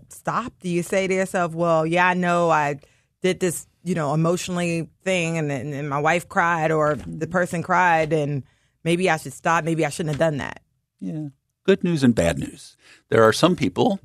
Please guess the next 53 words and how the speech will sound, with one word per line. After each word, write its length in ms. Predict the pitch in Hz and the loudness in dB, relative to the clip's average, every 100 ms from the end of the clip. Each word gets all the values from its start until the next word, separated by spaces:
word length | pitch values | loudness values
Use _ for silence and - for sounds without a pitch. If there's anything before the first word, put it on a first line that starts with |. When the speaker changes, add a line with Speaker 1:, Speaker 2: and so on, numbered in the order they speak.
| - | 4
Speaker 2:
I, 140 | 156 - | 6 8
I 60 | |
wouldn't 240 | 202 175 110 | 8 6 4
be 80 | 85 | 2
doing 260 | 95 87 | 2 2
this. 180 | 76 - | 0 -4
It's, 80 | - 147 - - 90 | 0 0 0 -8 -18
it's 120 | - - | -16 -2
gonna 140 | 147 | 0
be 120 | 110 | 0
twenty 280 | - 101 107 | -4 -2 0
years 360 | 101 104 127 - | 2 2 0 0
this 200 | 120 - | -4 0
year 280 | 123 123 | 2 2
that 100 | 123 | 2
I've 80 | 107 | 0
been 160 | - 107 | 2 2
Speaker 1:
Yeah. 80 | 104 | 4
Speaker 2:
at 40 | |
Menergy. 380 | 101 110 113 117 - - - - | 2 2 -2 -6 -10 -20 -18 0
Uh, 200 | 95 98 | 2 4
I 40 | |
wouldn't 200 | 151 113 | 4 4
be 80 | 90 | 4
doing 260 | 80 78 65 | 2 2 2
this 180 | 64 - | -2 -2
this 260 | 73 - | -2 -2
long 420 | 71 65 64 57 | -2 -2 -2 -2
if 80 | 71 | -2
it 100 | 98 | 0
wasn't 320 | 92 82 76 | 2 2 0
that 140 | 71 76 | -6 -6
we 300 | 78 76 76 | -8 -8 -10
saw 280 | - 71 65 | -8 -8 -6
a 60 | |
lot 260 | 65 67 73 | -4 0 0
of 80 | - | -2
people 240 | 73 73 | -12 -12
who 80 | 85 | -10
really 300 | 73 76 64 | -6 -6 -6
do 180 | 67 67 | -8 -8
change 460 | - 73 67 - | -6 -6 -8 -12
and 140 | - 76 | -14 -14
work 160 | 65 | -14
really 240 | 87 87 80 | -4 -2 -2
hard, 480 | - 110 110 110 82 | 2 4 6 6 2
and 100 | 76 | 0
some 160 | - | 2
of 60 | 90 | 2
them 140 | 78 | 2
in 280 | 73 104 247 | 0 -2 -4
really 420 | 311 208 175 113 | 0 4 4 4
quite, 360 | - 135 113 | 2 2 2